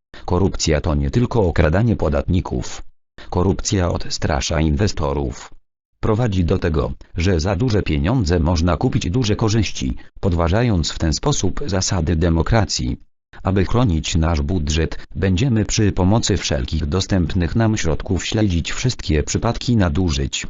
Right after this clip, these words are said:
oświadczyła szefowa K. Odniosła się też do występującego w niektórych regionach świata zjawiska pracy przymusowej. Światowy handel jest dobry i niezbędny.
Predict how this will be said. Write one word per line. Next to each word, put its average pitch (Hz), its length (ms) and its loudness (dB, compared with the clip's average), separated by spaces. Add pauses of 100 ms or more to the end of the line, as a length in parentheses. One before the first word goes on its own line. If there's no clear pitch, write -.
(100)
oświadczyła 110 680 0
szefowa 117 400 0
K. - 140 -2 (1000)
Odniosła 95 560 0
się - 140 0
też 73 240 0
do 82 160 0
występującego 90 960 0
w 87 80 0
niektórych 90 520 0
regionach 104 520 2
świata 107 420 -4
zjawiska 80 600 2
pracy 123 360 0
przymusowej. 80 760 0 (520)
Światowy 85 540 0
handel 78 480 0
jest 80 280 0
dobry 78 300 2
i - 140 0
niezbędny. 80 720 2